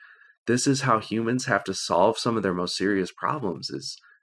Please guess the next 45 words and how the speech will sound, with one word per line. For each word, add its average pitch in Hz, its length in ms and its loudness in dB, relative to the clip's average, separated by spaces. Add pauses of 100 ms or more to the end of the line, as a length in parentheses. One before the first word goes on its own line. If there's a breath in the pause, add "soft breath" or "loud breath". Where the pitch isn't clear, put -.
is 95 160 -2
by, 92 220 4
let's 98 240 2
put - 320 -2
some, 110 320 0
you 117 140 0
know, 104 120 2
let's 110 180 4
put 135 200 2
our 107 160 6
people 101 460 2
up 92 180 2
on 92 160 4
this 92 200 -4
line 92 380 2
and, 87 180 -6 (280 soft breath)
and - 120 -8
let 127 160 2
them 139 160 2
get 104 200 -2
killed 269 380 2
for - 240 -2
us, - 160 -8
which 131 220 4 (400 loud breath)
I 135 140 6
understand 147 760 4
that 107 220 2
that's 104 240 2
how 110 180 4
it 101 80 4
has 104 280 0
to 127 80 0
be, 123 340 2 (280 loud breath)
and 101 140 2
that 95 160 4
that's, - 320 2 (220)
this 110 200 4
is 113 140 -2
the 107 120 6
world 104 300 8
that 95 140 4
we've 101 200 -2
created 98 480 4
for 82 240 0
ourselves. - 580 -6